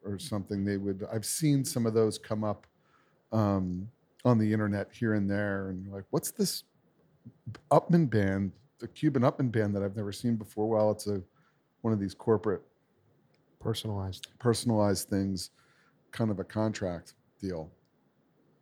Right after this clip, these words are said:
Speaker 2: Pretty amazing. Obviously, the most, uh, well-known lover of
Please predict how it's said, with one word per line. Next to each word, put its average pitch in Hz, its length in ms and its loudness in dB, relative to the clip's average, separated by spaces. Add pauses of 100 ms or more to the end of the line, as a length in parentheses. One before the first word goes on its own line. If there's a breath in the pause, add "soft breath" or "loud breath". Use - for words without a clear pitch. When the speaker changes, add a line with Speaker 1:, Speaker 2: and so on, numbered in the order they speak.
(920)
Speaker 2:
Pretty 175 200 -2
amazing. 107 480 0 (320)
Obviously, 151 440 6
the 131 100 6
most, 127 420 2 (100)
uh, 117 300 0 (720)
well-known 135 840 8
lover 127 420 4
of 120 360 -2